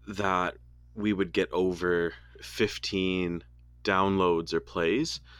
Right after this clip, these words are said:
I thought it would be my family and my, and immediate friends. Um, and as of now, we've had a hundred and seventy-five downloads and over two hundred plays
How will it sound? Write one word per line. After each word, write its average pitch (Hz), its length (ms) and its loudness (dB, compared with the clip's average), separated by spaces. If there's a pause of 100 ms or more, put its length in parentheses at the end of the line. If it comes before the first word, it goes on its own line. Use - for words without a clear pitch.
(180)
I 107 80 2
thought 107 240 4
it 82 40 0
would 82 140 0
be 87 160 -2
my 85 160 -2
family 90 540 0
and 87 80 0
my, 85 260 -2
and 82 400 -4
immediate 90 520 0
friends. 117 560 -4 (480)
Um, 80 400 -2
and 90 160 -4
as 98 180 2
of 98 140 0
now, 90 220 0
we've 104 180 -2
had 95 140 -2
a 85 60 2
hundred 107 440 -2
and 113 80 -6
seventy-five 110 880 2
downloads 87 600 0 (520)
and 90 240 0
over 92 240 4
two - 420 -2
hundred 92 460 0
plays 80 540 -2